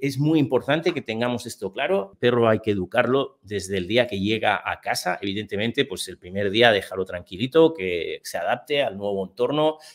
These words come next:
el segundo día puedes empezar ya a jugar un poquito con él y enseguida, enseguida ya pues a trabajar todos estos conceptos, ¿vale? Al final es como pensar en la educación de un niño. ¿Cuándo empieza la educación de un niño? Pues realmente ha de estar siempre, ¿no? Recibiendo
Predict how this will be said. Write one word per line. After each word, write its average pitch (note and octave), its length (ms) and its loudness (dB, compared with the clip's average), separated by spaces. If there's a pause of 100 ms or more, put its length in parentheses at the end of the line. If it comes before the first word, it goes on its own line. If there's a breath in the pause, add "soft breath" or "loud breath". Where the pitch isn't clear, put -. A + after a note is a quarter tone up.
el F2 100 -14
segundo G2+ 380 -4
día G#2 240 -2
puedes G2 180 -10
empezar F#2+ 360 -6
ya G2 100 2
a F#2+ 40 0
jugar F#2+ 240 -4
un F#2 100 -6
poquito G2 400 -8
con G2+ 160 -2
él D#3+ 300 6
y F#3 320 2 (260 soft breath)
enseguida, A2+ 640 0
enseguida A2 520 0
ya C3+ 280 2
pues A#2+ 340 0
a G2+ 120 -4
trabajar G#2+ 420 0
todos A2+ 300 0
estos B2+ 320 -8 (220 loud breath)
conceptos, G#2+ 640 -4
¿vale? C#3+ 300 2
Al G2+ 120 -6
final C#3+ 320 0
es C3+ 200 -4
como A#2+ 440 -2
pensar A2+ 300 -2
en C3+ 100 2
la A#2 60 6
educación A2 500 0
de B2 60 2
un A#2 100 2
niño. F#2+ 280 -2
¿Cuándo D3 220 2
empieza A2+ 360 -4
la F#2+ 80 -6
educación F#2+ 380 -12
de F#2+ 80 -6
un F#2 60 -10
niño? F#2 240 -14
Pues - 460 -16
realmente A2 460 0
ha B2+ 60 6
de A2+ 60 0
estar - 280 -2
siempre, D3 380 -8
¿no? C#3 160 0
Recibiendo G2 640 -2